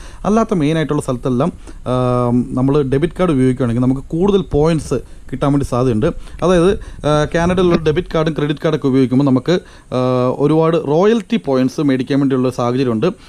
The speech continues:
അല്ലെങ്കിൽ ക്യാഷ് ബാക്ക് കിട്ടാൻ വേണ്ടിയുള്ള സാഹചര്യമുണ്ട്. എന്നാൽ ക്യാഷ് ഉപയോഗിച്ച് ചെയ്യുമ്പോൾ നമുക്കതില്ല. ആ, അപ്പോൾ ക്യാഷ് ഉപയോഗിച്ച് നമ്മൾ, ആ, ട്രാൻസാക്ഷൻ ചെയ്യുമ്പോൾ നമ്മുടെ ക്രെഡിറ്റും ബിൽഡ് ആകുന്നില്ല. അപ്പം, ആ, എൻ്റെ അഭിപ്രായത്തിൽ, ആ, കാനഡയിൽ മെയിനായിട്ട്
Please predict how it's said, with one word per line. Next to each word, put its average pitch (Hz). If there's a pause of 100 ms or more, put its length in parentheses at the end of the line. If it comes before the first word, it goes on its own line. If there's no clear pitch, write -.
(220)
അല്ലെങ്കിൽ 156
ക്യാഷ് 170
ബാക്ക് 160
കിട്ടാൻ 135
വേണ്ടിയുള്ള 135
സാഹചര്യമുണ്ട്. 123
എന്നാൽ 165
ക്യാഷ് 180
ഉപയോഗിച്ച് 160
ചെയ്യുമ്പോൾ 135
നമുക്കതില്ല. 123 (460)
ആ, 135
അപ്പോൾ 160
ക്യാഷ് 185
ഉപയോഗിച്ച് 190
നമ്മൾ, 170
ആ, 151
ട്രാൻസാക്ഷൻ 151
ചെയ്യുമ്പോൾ 156
നമ്മുടെ 147
ക്രെഡിറ്റും 180
ബിൽഡ് 139
ആകുന്നില്ല. 117 (420)
അപ്പം, 185
ആ, 147 (120)
എൻ്റെ 240
അഭിപ്രായത്തിൽ, 160 (240)
ആ, 139
കാനഡയിൽ 165 (160)
മെയിനായിട്ട് 185